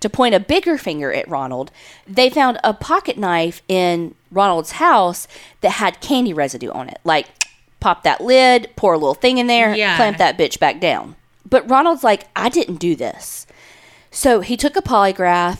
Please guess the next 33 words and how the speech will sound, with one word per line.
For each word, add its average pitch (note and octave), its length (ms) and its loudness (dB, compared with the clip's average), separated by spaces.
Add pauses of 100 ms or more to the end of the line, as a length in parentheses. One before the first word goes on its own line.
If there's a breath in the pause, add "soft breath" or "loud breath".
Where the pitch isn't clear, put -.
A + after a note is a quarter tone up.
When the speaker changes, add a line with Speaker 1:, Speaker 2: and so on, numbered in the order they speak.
(140)
Speaker 1:
and F#3 540 2
failed E3+ 560 4
miserably. C3 680 -8 (340)
Speaker 2:
How G#4 220 -4
could A4 200 -10
he F4 160 -6
be D4+ 200 -6
sure D4 380 -6
that A#3+ 160 -6
his B3 240 -12
kids D4 460 -10
would B3 180 -12
like A#3+ 240 -8
the G#3+ 80 -12
pixie - 400 -14
sticks? - 600 -20 (120)
Speaker 1:
I G#3 80 2
mean, G3 320 0 (100)
I G3 140 0
loved F3 540 -4
those B3+ 200 0
big C4+ 220 -6
pixie C4+ 340 -8
sticks, B3+ 400 -6
so, E3 760 -4
I D#3+ 60 -6
mean, C#3+ 500 -10 (240)
I E3+ 60 -2
feel G#3+ 160 -2
like, A3 180 -2
too, F#3 180 -2
it's - 140 -2
like, - 260 -2